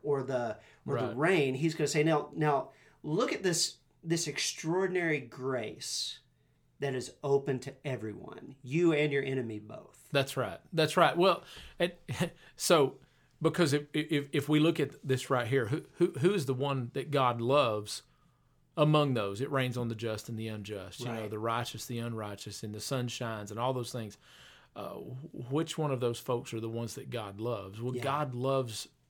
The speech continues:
Speaker 2: each of us.
Speaker 1: Yeah.
Speaker 2: And so what he does for one, he does for all. Now, we may reject it. Not all receive that. Not all become a child of God.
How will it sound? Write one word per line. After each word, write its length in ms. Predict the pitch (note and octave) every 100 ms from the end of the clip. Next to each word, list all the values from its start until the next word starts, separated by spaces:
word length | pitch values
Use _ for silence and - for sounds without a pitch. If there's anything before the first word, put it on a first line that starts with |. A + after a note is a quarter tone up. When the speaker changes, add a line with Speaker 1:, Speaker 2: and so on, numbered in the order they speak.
| _
Speaker 2:
each 300 | E3 G#3+ A3
of 260 | - A2+ G2
us. 500 | F#2 D#2+ - - -
Speaker 1:
Yeah. 280 | B2+ B2+ C#3 - - _ _ _
Speaker 2:
And 160 | C#3+ C3+
so 200 | - D3
what 280 | C3 D3+ C3
he 140 | D3+
does 320 | C3 D#3+ F#3
for 180 | - C#3
one, 380 | A2+ F3 D#3+ A#2+
he 120 | C#3
does 320 | B2 D#3+ G#3+
for 240 | C3 C3+ A#2+
all. 300 | E3 F#3+ G#2
Now, 200 | B2+ D3
we 140 | G3+
may 200 | A3 A3
reject 420 | C#4 F#3 C4+ D4+
it. 140 | E3+ F3
Not 180 | D#3+
all 160 | F3+ F#3
receive 380 | F3 D#3+ C4+ B3
that. 220 | C#3 D#3+ - - -
Not 200 | D#3 F3
all 180 | F3 G3+
become 320 | F3+ - A3
a 60 | -
child 320 | F3+ F3 D#3
of 100 | B2+
God. 500 | C#3 A#3 - -